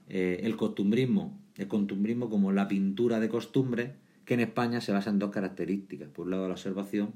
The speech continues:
y por otro lado un carácter moralizante. El costumbrismo se desarrolla en artículos periodísticos, pero posteriormente pasará también a la novela.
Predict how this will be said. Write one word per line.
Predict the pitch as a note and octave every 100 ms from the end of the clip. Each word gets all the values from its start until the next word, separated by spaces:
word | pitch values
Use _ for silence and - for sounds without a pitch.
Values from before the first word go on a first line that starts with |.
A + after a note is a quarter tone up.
| -
y |
por | F2+
otro | F2
lado | F#2
un | G2
carácter | F#2 F#2 - A2+ - -
moralizante. | F2 E2+ E2 E2 - E2 D2 - - _ - - - - - -
El | C3
costumbrismo | C#3 C#3 C3 C#3 C#3
se | C#3
desarrolla | A#2 A2 B2 D3+ D#3 D3+
en | C#3+
artículos | G#2 - A#2+ A2+
periodísticos, | A2 C3 C3+ C#3 C#3 - C3 - C3+ C3+ -
pero | A2+
posteriormente | A2 A2+ A#2 B2+ C3
pasará | C3 A#2 A2 G#2 A2
también | G#2+ G#2 A#2
a | G2+
la | F2+
novela. | F2+ A2+ A#2+ E2+